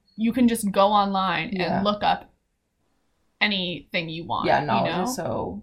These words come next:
Speaker 2: accessible. Yeah.
Speaker 1: So I think, yeah, there, there is a difference, but I think you're right in saying that, like,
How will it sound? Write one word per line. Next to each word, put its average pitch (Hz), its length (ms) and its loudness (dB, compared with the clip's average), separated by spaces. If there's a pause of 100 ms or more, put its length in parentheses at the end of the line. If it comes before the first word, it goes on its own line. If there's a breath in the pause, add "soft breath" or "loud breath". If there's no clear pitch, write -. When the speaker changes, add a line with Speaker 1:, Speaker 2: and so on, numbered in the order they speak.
Speaker 2:
accessible. - 680 -10 (720)
Yeah. 240 360 2 (1040)
Speaker 1:
So - 180 -2
I 240 100 2
think, 285 260 0 (120)
yeah, 220 240 -4
there, 240 220 -2
there 240 160 2
is 262 160 2
a 220 60 0
difference, 190 360 -4
but - 340 -2
I 208 120 2
think 214 200 -2
you're 196 140 -2
right 175 240 0
in 185 140 -4
saying 170 360 -4
that, 160 160 -2
like, - 360 -8